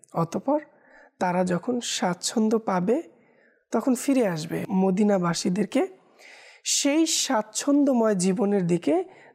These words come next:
যাওয়ার জন্য উদ্বুদ্ধ করবে।" দেখুন দর্শকবৃন্দ, হয়তোবা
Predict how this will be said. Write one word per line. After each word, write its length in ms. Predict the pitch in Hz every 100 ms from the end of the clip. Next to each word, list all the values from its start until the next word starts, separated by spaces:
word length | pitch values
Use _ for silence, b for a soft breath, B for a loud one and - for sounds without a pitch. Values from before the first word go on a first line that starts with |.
| 220
যাওয়ার 440 | 180 180 170 214
জন্য 540 | 190 185 170 254 370 - _ b b b b b _
উদ্বুদ্ধ 440 | 233 202 190 214 262
করবে।" 520 | - 160 156 - - _ _ _ _ _ _ _ _ _ _ _ _ - 190
দেখুন 280 | 170 -
দর্শকবৃন্দ, 540 | 175 156 - 196 - - - _ B B B
হয়তোবা 460 | - 262 294 254